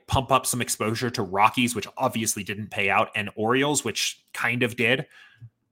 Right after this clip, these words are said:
Because the slate is so small, there is so much direct leverage you can get by fading these two chalky pitchers that I don't even need to know anything else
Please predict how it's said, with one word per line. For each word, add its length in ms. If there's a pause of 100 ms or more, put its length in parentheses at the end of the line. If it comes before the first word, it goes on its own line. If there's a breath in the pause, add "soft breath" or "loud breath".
(180)
Because 220
the 120
slate 320
is 160
so 200
small, 440
there 120
is 140
so 300
much 260
direct 300
leverage 320
you 60
can 120
get 220
by 100
fading 320
these 160
two 160
chalky 300
pitchers 340
that 160
I 80
don't 140
even 160
need 100
to 80
know 140
anything 400
else 360